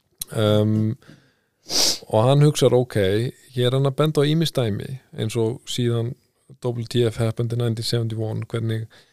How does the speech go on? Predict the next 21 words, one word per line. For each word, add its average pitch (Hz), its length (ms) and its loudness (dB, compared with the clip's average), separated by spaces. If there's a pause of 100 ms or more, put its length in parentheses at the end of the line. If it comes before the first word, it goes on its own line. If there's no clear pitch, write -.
(540)
bara 90 240 2
svona 104 560 4
menningarlegar 110 800 2
stoðir 131 560 2
og - 80 -6
samfélagslegar 117 640 -2
stoðir 123 480 2
bara 104 240 0
almennt 120 480 0
virðast 120 320 -2
fara 117 160 2
hnignandi 113 640 0
og - 1040 -16
þú 110 160 0
bendir 113 320 4
á - 60 4
þetta 107 240 2
dæmi 110 160 2
um 113 80 0 (100)
þróunaríkin. 123 640 0 (720)
En 117 380 4